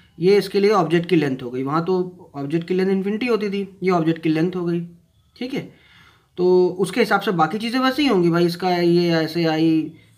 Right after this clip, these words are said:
है ना, इस प्रकार से और ऐसे करते हुए, वो सब बाकी सब चीज़ें तो सेम रहेंगी। और फिर यहाँ पे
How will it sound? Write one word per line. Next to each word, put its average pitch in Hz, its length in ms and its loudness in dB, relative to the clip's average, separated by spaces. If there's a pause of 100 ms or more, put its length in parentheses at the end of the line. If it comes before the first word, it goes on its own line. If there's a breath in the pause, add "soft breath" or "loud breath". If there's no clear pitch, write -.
है 190 80 -12
ना, 233 260 -8
इस 147 120 -8
प्रकार 156 340 -6
से 156 200 -6
और 151 380 -6
ऐसे 147 420 -6 (100)
करते 143 400 -8
हुए, 143 360 -2
वो 151 240 -2
सब 185 200 -6
बाकी 165 260 0
सब 196 180 -8
चीज़ें 220 220 -4
तो 220 80 -16
सेम 233 220 -2
रहेंगी। 196 300 0
और 190 60 0
फिर 190 140 0
यहाँ 190 300 0
पे 185 160 -4